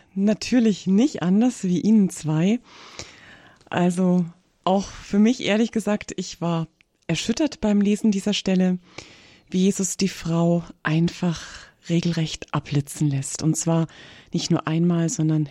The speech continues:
mehrmals. Okay, da steht zu Beginn, Jesus zieht sich zurück. Wahrscheinlich war er durch die vielen Begegnungen, durch das viele Unterwegssein auch erschöpft. Er braucht einfach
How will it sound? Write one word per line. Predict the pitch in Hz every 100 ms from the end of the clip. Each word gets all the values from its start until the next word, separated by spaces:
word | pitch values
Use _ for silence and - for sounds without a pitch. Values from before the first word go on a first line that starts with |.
| -
mehrmals. | 156 165 170 147 139 - - _ _ - - - - - - - -
Okay, | 190 214
da | 196
steht | - 214 -
zu | 202
Beginn, | 180 185 185 233 240
Jesus | 196 208 190 -
zieht | - 196
sich | - 180 -
zurück. | - 160 160 285 - - - - _
Wahrscheinlich | 190 175 165 160 160 -
war | 160 160 156 156 - - - - _
er | 170
durch | 156 -
die | 165
vielen | - 190 202 196 185 170 - _ _
Begegnungen, | 185 - 196 277 - 233 214 208 202 185 - _ _ _ -
durch | -
das | 170 -
viele | 190 180
Unterwegssein | 165 170 156 180 - - 165 156
auch | -
erschöpft. | 147 - 240 - -
Er |
braucht | - 151 -
einfach | 151 151 151